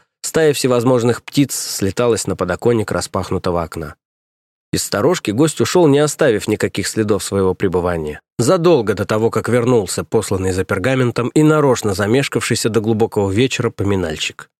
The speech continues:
Толстяк не был бы уверен, что ему не померещился старик в сутане низшего служителя Единого —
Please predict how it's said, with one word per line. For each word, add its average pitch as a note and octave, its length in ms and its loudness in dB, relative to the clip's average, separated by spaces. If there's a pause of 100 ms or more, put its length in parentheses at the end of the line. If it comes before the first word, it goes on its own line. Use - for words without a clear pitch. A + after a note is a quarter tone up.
(300)
Толстяк D#3+ 480 0
не F3+ 140 4
был C#3 160 4
бы B2 140 2
уверен, B2+ 420 4
что - 180 -2
ему C#3 200 4
не C3+ 120 4
померещился C3 720 2
старик A#2 400 -2
в - 60 -8
сутане A#2 420 0
низшего A2+ 420 2
служителя A2 520 0
Единого — F3 520 2